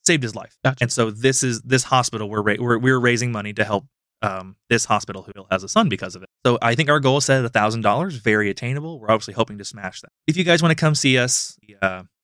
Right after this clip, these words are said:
Speaker 1: twitch dot T V forward slash Planestalkers Podcast, Saturday, one P M Eastern Standard. We're gonna start with some C D H. I'm gonna be there for sure. I think Matt might pop in there, a game or two.
Speaker 2: Assuming I'm not stuck at work, I plan on playing for at least a game.
Speaker 1: We're only gonna play one or two games of C D H, which is gonna be earlier. And then in the evening, we're gonna be bouncing around. We'll have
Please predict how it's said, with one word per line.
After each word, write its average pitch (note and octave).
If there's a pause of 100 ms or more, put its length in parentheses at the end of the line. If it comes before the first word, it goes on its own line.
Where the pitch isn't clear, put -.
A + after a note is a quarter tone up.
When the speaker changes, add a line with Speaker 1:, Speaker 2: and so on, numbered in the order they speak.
Speaker 1:
twitch C#3
dot C3+
T B2
V B2
forward A2+
slash G2
Planestalkers C#3
Podcast, G2+
Saturday, G2 (260)
one F3
P A3
M G3+
Eastern F3
Standard. F3
We're C3+
gonna B2+
start C3
with A#2
some A#2
C C#3+
D B2+
H. D3+
I'm D3
gonna E3
be D#3
there D3
for A#2+
sure. A#3 (340)
I C#4
think C#4
Matt E3+
might D#3
pop E3
in E3
there, E3
a E3
game D#3
or D#3
two. -
Speaker 2:
Assuming F#3
I'm E3
not D#3+
stuck D#3
at -
work, C3
I C3
plan C3
on B2+
playing B2
for B2+
at A#2
least A#2
a -
game. -
Speaker 1:
We're D#3+
only G3+
gonna A3+
play G#3
one F#3+
or F3+
two F#3+
games E3+
of D3+
C F3
D D#3
H, D3+
which D3+
is -
gonna B2
be A#2+
earlier. A2+
And C3+
then D3+
in C#3+
the D3
evening, F3+
we're C#3+
gonna C3
be A#2+
bouncing A#2+
around. A2+
We'll G#2
have G2